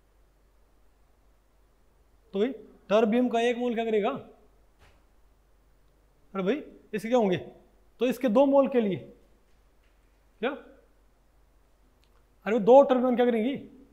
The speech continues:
दो terbium ion तीन calcium ion को रिप्लेस कर देगी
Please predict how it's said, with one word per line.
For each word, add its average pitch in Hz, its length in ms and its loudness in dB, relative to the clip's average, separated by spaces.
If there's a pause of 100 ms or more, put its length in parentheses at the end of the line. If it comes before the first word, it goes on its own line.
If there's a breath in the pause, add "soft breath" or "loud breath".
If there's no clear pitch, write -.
(540)
दो 220 320 4
terbium 233 380 0
ion 247 160 -4 (360)
तीन 330 260 4
calcium 285 360 4
ion 285 160 0
को 277 60 -2
रिप्लेस 262 300 -2
कर 180 100 -6
देगी 240 300 -6